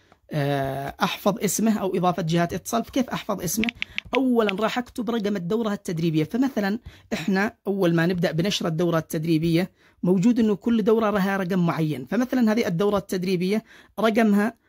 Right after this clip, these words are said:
خمسمائة وأربعة وعشرين. طبعًا أنت راح تعدلها وراح يكون رقم الدورة أول ما تبدأ رقم واحد، لأنك أول مرة تدرب بهذا التدريب. فمثلًا على سبيل المثال نعتبر إنه رقم الدورة رقم واحد، إذن هذه أول مرة ندرب بهذه الطريقة وبهذه الدورات التدريبية.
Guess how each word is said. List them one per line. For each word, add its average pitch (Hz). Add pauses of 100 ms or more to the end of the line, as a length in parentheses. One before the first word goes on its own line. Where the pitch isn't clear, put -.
(120)
خمسمائة 185
وأربعة 185
وعشرين. 180
طبعًا 156
أنت 214
راح 226
تعدلها 185
وراح 160
يكون 220
رقم 196
الدورة 196
أول 196
ما 214
تبدأ 214
رقم 208
واحد، 196
لأنك 175
أول 226
مرة 196
تدرب 180
بهذا 160
التدريب. 156 (420)
فمثلًا 233
على 240
سبيل 233
المثال 226
نعتبر 247
إنه 233
رقم 214
الدورة 208
رقم 180
واحد، 156 (460)
إذن 196
هذه 208
أول 214
مرة 226
ندرب 208
بهذه 180
الطريقة 160
وبهذه 170
الدورات 160
التدريبية. 202